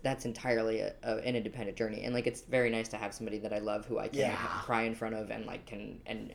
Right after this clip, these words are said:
Speaker 1: emote in front of, but, like, she can't. And this is the problem that I've had in past relationships and just in general. It's like,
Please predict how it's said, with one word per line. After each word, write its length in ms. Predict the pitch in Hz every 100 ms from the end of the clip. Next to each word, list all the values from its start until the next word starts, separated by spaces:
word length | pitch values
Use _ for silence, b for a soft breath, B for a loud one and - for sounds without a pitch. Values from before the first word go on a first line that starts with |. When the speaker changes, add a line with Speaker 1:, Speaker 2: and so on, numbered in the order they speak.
| 104 -
Speaker 1:
emote 340 | 117 117 131 151
in 100 | 147
front 200 | 156 147
of, 180 | 147 135
but, 140 | 120
like, 260 | 113 - - B B B B B - -
she 280 | - - 185
can't. 360 | - 151 135 - - - - - -
And 180 | 151 156 -
this 220 | 160 170
is 100 | 170
the 60 | 139
problem 300 | 147 123 117
that 100 | 113
I've 100 | 110
had 120 | 117
in 140 | 107 104
past 240 | 113 107
relationships 540 | 107 113 117 120 - 110
and 100 | 101
just 160 | 107
in 80 | 98
general. 240 | 101 113 101
It's 120 | -
like, 120 | 101